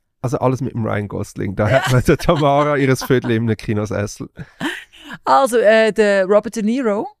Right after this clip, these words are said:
Speaker 1: Ja, kenn ich.
Speaker 2: ist, äh, ähm, auch ein begnadeter Autor. Hast du das gewusst?
Speaker 1: Das höre ich zum ersten Mal. Ich glaub nicht,
Speaker 2: Er hat
Speaker 1: dass
Speaker 2: ein
Speaker 1: der
Speaker 2: Buch
Speaker 1: Rob-
Speaker 2: rausgegeben.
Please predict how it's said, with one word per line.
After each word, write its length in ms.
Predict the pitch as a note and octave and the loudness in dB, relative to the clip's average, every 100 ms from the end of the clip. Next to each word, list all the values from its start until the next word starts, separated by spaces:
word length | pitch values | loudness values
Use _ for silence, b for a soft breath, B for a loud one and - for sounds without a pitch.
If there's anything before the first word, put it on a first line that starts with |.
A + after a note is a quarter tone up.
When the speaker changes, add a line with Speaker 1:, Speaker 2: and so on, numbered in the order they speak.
| _ _ - | _ _ -6
Speaker 1:
Ja, 360 | A#2+ A2 - A3+ - | -2 0 0 -2 -4
kenn 160 | - G#3+ | -6 -4
ich. 80 | F#3+ | -2
Speaker 2:
ist, 180 | G3 - | -4 -2
äh, 340 | F3+ F3 E3 - E2 | -2 -2 -4 -8 -12
ähm, 480 | D3 D#3 C#3+ C3+ C#3+ | -8 -4 -4 -6 -8
auch 200 | - E3+ | -2 -2
ein 80 | F#3 | -2
begnadeter 640 | E3 D#3 D3+ F3 F#3+ - B2+ | -4 -2 -2 -4 -8 -8 -6
Autor. 420 | C#3+ - C3+ A2+ | -8 -10 -10 -10
Hast 180 | A#2+ C#3 | -12 -14
du 20 | - | -14
das 60 | - | -12
gewusst? 380 | - - - - _ _ _ _ _ _ _ _ _ _ _ _ _ _ - | -12 -14 -18 -20 _ _ _ _ _ _ _ _ _ _ _ _ _ _ -18
Speaker 1:
Das 300 | A2+ - - | -16 -16 -8
höre 160 | - G#3 | -4 -4
ich 100 | G3+ | -4
zum 140 | - F#3+ | -10 -6
ersten 240 | E3 - | -6 -6
Mal. 80 | - - | -8 -8
Ich 60 | |
glaub 140 | - A2+ | -8 -6
nicht, 100 | G2+ | -4
Speaker 2:
Er 60 | D#3+ | -4
hat 100 | F3 | -6
Speaker 1:
dass 160 | - - | -6 -6
Speaker 2:
ein 60 | |
Speaker 1:
der 60 | E3+ | -6
Speaker 2:
Buch 60 | G#3 | -4
Speaker 1:
Rob- 80 | G#3 | -6
Speaker 2:
rausgegeben. 580 | F#3+ G3+ C#3+ B2 B2 | -6 -10 -10 -10 -14